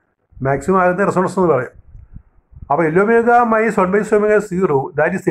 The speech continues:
L omega minus one by C, L omega equal to one by C omega,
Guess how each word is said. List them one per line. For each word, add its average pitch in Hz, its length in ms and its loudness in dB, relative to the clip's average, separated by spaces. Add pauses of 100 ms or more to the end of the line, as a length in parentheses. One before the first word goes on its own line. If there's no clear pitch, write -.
L 160 100 -4
omega 214 320 0 (160)
minus 185 280 -4
one 160 120 -6
by 196 160 0
C, 196 100 -8 (680)
L 156 100 2
omega 196 180 2 (200)
equal 254 300 -2
to 269 100 0
one 226 100 0
by 220 140 2
C 185 100 2
omega, 131 320 0